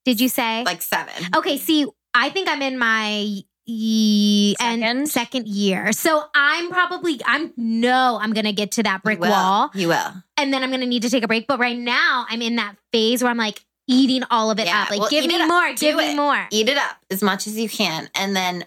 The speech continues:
Speaker 2: when you feel like you need a break from it, take it.
Speaker 1: Yep.
Speaker 2: Because you have to let that stuff marinate
Speaker 3: It's
Speaker 2: and
Speaker 3: true.
Speaker 2: sink in. The,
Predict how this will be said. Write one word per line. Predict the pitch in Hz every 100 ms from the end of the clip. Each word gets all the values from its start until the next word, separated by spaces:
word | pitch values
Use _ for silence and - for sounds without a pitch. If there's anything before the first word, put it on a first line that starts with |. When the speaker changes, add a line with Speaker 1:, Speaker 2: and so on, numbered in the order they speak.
| -
Speaker 2:
when | 190 202 202 196
you | 190
feel | 190 - 202 208 247
like | 233 196 -
you | 202 196
need | 190 185 175
a |
break | 165 165
from | - 240
it, | 233 -
take | - 165 -
it. | 294 330 226
Speaker 1:
Yep. | 208 202
Speaker 2:
Because | 202
you | 247
have | 311 226 254 -
to | 605
let | 247 -
that | 226 -
stuff | 240 233
marinate | 180 185 196 156 - - _ _ -
Speaker 3:
It's | -
Speaker 2:
and | 320
Speaker 3:
true. | 381 269
Speaker 2:
sink | 233 -
in. | 240 202 120
The, | 202 214